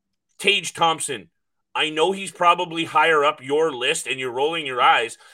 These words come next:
but aside from this six-goal game, I'm looking at twelve hits.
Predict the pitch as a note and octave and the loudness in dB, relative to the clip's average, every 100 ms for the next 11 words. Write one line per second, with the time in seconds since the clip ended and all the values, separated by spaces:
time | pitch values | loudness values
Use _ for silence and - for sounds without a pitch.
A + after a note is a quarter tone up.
0 | - - C#3+ C#3+ C#3 F3+ A3+ G#3+ F#3+ E3 | -14 -4 -2 -2 -2 2 2 0 -8 -8
1 | E3 - F#3 - D#3 D#3+ C#3+ C#3 E3 B2 | -6 -6 -6 -10 -6 -4 -4 -6 -6 -8
2 | A#2 _ _ _ _ _ C#3+ G3 G#3 F3 | -12 _ _ _ _ _ -6 -2 -4 -4
3 | C#3+ - D3+ E3+ F3 C#3 F3+ D#3 - - | -8 -8 -2 0 0 -2 -4 -4 -6 -16